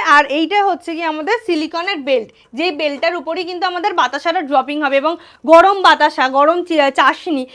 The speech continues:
তাতেও কিন্তু ওনারা এক বছর ধরে কাজ করছেন এবং দেখতে পাচ্ছেন যে আমাদের বেল্টে কিন্তু কোনো প্রবলেম হয়নি, যেরকমটা সেরকমই। এবং কোনো প্রবলেম যদি আমাদের মেশিনে হয়েও থাকে, আমরা কিন্তু সবসময় আছি গাইড করে দেওয়ার জন্য বা কোনো প্রবলেম হলে সেটা সলভ করার জন্য।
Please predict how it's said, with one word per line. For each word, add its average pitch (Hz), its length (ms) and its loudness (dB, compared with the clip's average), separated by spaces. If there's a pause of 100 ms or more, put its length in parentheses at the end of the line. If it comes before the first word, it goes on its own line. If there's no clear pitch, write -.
(140)
তাতেও 330 360 4
কিন্তু 381 220 -6
ওনারা 381 240 0
এক 311 300 0
বছর 349 320 0
ধরে 403 180 -2
কাজ 339 240 2
করছেন 370 280 -8
এবং 392 220 -4
দেখতে 330 220 -6
পাচ্ছেন 359 320 -2
যে 403 60 0
আমাদের 339 400 0
বেল্টে 339 380 -4
কিন্তু 392 280 -4
কোনো 370 400 0
প্রবলেম 320 560 0
হয়নি, 302 320 -2
যেরকমটা 311 600 -6
সেরকমই। 285 500 -4 (280)
এবং 349 240 -2
কোনো 427 220 -2
প্রবলেম 320 480 0 (100)
যদি 427 120 -6
আমাদের 415 260 -8
মেশিনে 403 300 -10
হয়েও 339 300 -2
থাকে, 392 200 -4
আমরা 339 260 -2
কিন্তু 370 260 -12
সবসময় 349 480 -6
আছি 359 260 -4
গাইড 254 340 -2
করে 254 180 -4
দেওয়ার 226 280 -4
জন্য 226 260 -10
বা 254 100 -2
কোনো 269 260 -6
প্রবলেম 269 420 -4
হলে 302 140 -8
সেটা 294 180 -10
সলভ 254 280 -2
করার 233 260 -6
জন্য। 202 320 -16